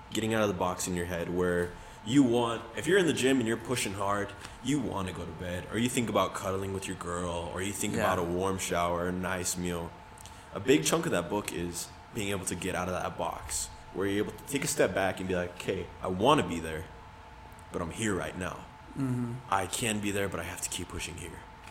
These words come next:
Speaker 2: Yeah.
Speaker 1: Or I give up, and that's it. Just as easy as that.
Speaker 2: You know what's funny? When, kinda going back to the fan pages thing, um, and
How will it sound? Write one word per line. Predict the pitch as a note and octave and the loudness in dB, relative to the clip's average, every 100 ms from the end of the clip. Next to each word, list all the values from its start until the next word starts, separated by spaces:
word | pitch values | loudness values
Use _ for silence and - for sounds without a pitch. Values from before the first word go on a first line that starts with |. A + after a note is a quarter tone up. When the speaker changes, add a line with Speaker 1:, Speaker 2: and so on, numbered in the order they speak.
| - | -8
Speaker 2:
Yeah. | B2 A2+ A2 - - - | -2 -2 -2 -6 -14 -2
Speaker 1:
Or | - D3 | 8 10
I | B2+ | 10
give | A2 A2 | 8 4
up, | G#2+ - - - - | 2 -2 -10 -14 -8
and | D#2+ D#2+ D#2 D#2+ - - - - - - - - - - - - - | -4 -4 -4 -6 -6 -8 -16 -18 -18 -18 -18 -18 -18 -18 -18 -16 -10
that's | - - | -6 -4
it. | F2 - - - - | -4 -6 -12 -14 -8
Just | F#2 | -6
as | F#2+ | -2
easy | F#2 F2+ F#2 | -4 -4 -4
as | |
that. | F#2 F2 - - - - | -2 -2 -6 -12 -12 -4
Speaker 2:
You | C3+ F3+ | 6 8
know | G3+ G#3+ | 10 10
what's | G3 - | 10 8
funny? | - - D3 B2 G#2+ G#2 - - - - - - - - - - | 2 4 6 6 2 -4 -8 -16 -18 -18 -18 -18 -18 -18 -18 -8
When, | C#3+ D3+ D3+ D3 C3 - - - - - - - - - | 2 6 6 6 2 -2 -12 -16 -16 -16 -16 -18 -16 -6
kinda | - F#3+ C4 | 2 6 6
going | C#3+ D3+ C#3 | 8 8 8
back | C3 C3+ | 6 4
to | C3+ | -2
the | A#2 | -4
fan | G#2+ - B2+ B2+ B2 | -6 -2 2 2 4
pages | - A2+ G#2+ E2+ E2+ - | 2 2 0 -4 -2 -2
thing, | G2+ E2 D#2+ E2+ - - - - - - - - - - | -2 -6 -10 -12 -16 -18 -18 -18 -18 -18 -18 -18 -14 -2
um, | A#2+ A#2 A2 G#2 F#2+ - - - - - - | 4 6 6 2 -2 -6 -12 -16 -16 -16 -6
and | C3 A#2+ | 0 0